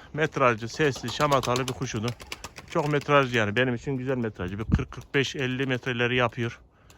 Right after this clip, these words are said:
Çok sevdim o huyunu. Ee, yavrulukta bir hatası olmuştu. Yavruluktaki hatası yine işte bizden gelen bir şey. Bu seyislerden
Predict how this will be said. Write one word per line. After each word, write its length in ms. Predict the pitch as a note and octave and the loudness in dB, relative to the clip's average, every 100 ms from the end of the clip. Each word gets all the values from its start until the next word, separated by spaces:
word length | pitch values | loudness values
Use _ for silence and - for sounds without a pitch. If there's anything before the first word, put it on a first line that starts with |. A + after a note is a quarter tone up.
| - _ - - - | -20 _ -20 -20 -10
Çok 200 | D3 B2 | -8 -4
sevdim 420 | - B2+ A#2 A#2+ - - _ - _ | -2 -2 0 -4 -6 -20 _ -20 _
o 160 | B2+ A2+ | -4 -2
huyunu. 320 | A#2+ A2+ A#2 - - - - - - - - - - - - - - - - - _ - - - - C#3+ | 0 -2 -4 -10 -20 -20 -20 -20 -20 -20 -20 -20 -20 -20 -20 -20 -20 -20 -20 -20 _ -20 -20 -20 -12 2
Ee, 40 | C3 | 4
yavrulukta 840 | C3 B2+ C#3+ D#3+ D#3+ D3 E3+ D#3 | 6 8 8 10 6 6 6 8
bir 80 | E3 | 6
hatası 580 | D#3 D3+ E3 D#3 - F3+ | 4 8 10 8 8 8
olmuştu. 640 | D#3+ D#3 C#3+ - F3+ F3 - - - - | 8 8 4 6 8 8 8 6 6 0
Yavruluktaki 640 | C3 D3 D3+ D3+ - D#3+ D#3 | 6 8 8 6 4 2 4
hatası 480 | D3 D#3+ D3 C3+ D#3 | 4 8 8 6 2
yine 220 | D3+ D#3 | 4 2
işte 300 | C3+ D3 C3+ | 2 0 0
bizden 260 | C3 D3+ | 2 4
gelen 380 | C#3+ B2+ A#2+ A2+ | 4 4 4 2
bir 60 | G#2+ | 2
şey. 260 | C#3+ C#3 | 0 0
Bu 120 | B2 A#2+ | 0 -2
seyislerden 640 | C3 B2+ C#3 C3+ C#3 B2 | 0 0 2 0 2 -2